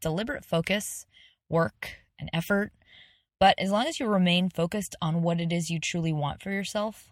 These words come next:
holistically, and from your wisest self, you let the rest of the pain and the worry and the suffering go. Because all that self-hate and self-criticism is optional. With the right goals,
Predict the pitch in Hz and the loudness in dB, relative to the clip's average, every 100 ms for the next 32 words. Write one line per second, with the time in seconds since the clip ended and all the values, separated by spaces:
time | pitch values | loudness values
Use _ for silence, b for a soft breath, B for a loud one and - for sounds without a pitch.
0 | - 156 151 156 - 220 226 226 _ - | -2 -2 -2 -4 -6 -6 -8 -12 _ -4
1 | 156 - 160 160 151 147 147 151 160 - | -2 0 2 2 0 0 -2 -2 -6 -6
2 | - 165 226 - _ _ _ _ _ _ | -4 -4 -6 -14 _ _ _ _ _ _
3 | _ _ _ 196 214 254 - 196 190 - | _ _ _ 0 2 2 2 4 4 2
4 | 196 175 - 170 180 185 190 175 165 147 | 0 0 0 0 2 2 2 0 0 0
5 | 160 165 175 95 147 - 156 - 180 180 | 0 0 0 -2 -4 -4 -6 -4 -2 0
6 | 185 180 - 151 - 175 - _ _ _ | 0 -2 -4 -4 -4 -6 -18 _ _ _
7 | _ _ - - 180 175 - - - 190 | _ _ -4 0 0 0 -6 -6 2 4
8 | 208 196 185 170 _ _ _ - - 185 | 6 6 4 4 _ _ _ -4 0 0
9 | - 185 185 185 - 170 - 175 185 196 | 2 2 2 0 0 0 0 -2 0 -2
10 | 190 208 208 214 B B B - 175 - | 0 0 0 -4 B B B -6 -6 2
11 | 202 202 - 170 151 143 170 _ _ _ | 4 4 2 0 -2 -6 -10 _ _ _
12 | _ _ _ _ - 175 190 170 208 262 | _ _ _ _ -6 -2 0 4 4 4
13 | - 180 190 233 247 - | 4 4 4 0 -8 -12